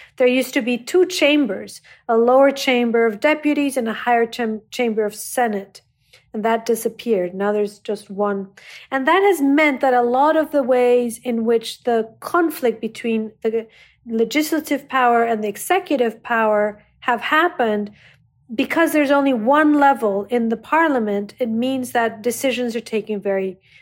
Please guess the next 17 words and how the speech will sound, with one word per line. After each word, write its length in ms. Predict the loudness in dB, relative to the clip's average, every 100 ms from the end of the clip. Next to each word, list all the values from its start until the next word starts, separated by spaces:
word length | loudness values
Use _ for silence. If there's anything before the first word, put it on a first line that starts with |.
| _
very 200 | -2 -2
quickly. 460 | 0 0 2 2 2
And 120 | 2
we've 180 | 0 -2
seen 400 | -2 2 4 4
that 300 | 2 0 -4
very 400 | -2 2 2 0
much 440 | -2 -4 -6 -14 -16 -20 -4
happening 600 | 0 2 2 0 0 -2
in 260 | -2 -2 2
this 400 | 2 2 -2 -14 _ _
period 640 | 0 2 4 2 2 -2 -8 -20 _ -8
when 300 | 0 0 2
we 120 | 0
have 200 | -2 -4
had 340 | -2 -2 -2
several, 560 | -2 -2 0 0 0